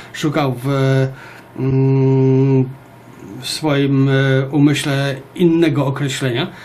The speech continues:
To są takie mędy, które jak zobaczą, że któryś z naukowców coś odkrył, coś zobaczył, sprawdził, że coś jest nie tak, coś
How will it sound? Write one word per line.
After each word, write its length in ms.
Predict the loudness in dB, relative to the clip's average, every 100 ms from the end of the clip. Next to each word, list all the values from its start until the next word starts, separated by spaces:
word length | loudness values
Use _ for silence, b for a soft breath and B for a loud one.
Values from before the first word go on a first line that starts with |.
| B B B
To 60 | -4
są 160 | -2
takie 240 | -2 -2 2
mędy, 440 | 2 2 -2 -6
które 320 | -2 0 0 -4 B B
jak 200 | -4 -2
zobaczą, 580 | -2 0 0 -2 -6 -6
że 120 | -8
któryś 340 | -2 0 0 0
z 80 |
naukowców 1120 | 0 0 0 0 0 -4 -12 -14 -14 -18 -20 -6
coś 260 | -2 -2
odkrył, 580 | -2 -4 -4 -10 -12 -12 -18 -10
coś 220 | -4 -2
zobaczył, 720 | 0 0 0 -2 -10 -14 -14 -18 -18 B B B B -20 -20 -20 -20 -20 -20 -20 -20 -20 -20 -20 -20 -20
sprawdził, 680 | -14 -14 -6 -4 0 0 0
że 80 | -2
coś 320 | -2 -2 -2
jest 180 | -4 0
nie 140 | 0 0
tak, 480 | -2 -2 -4 -6
coś 420 | -8 -6 -6 -8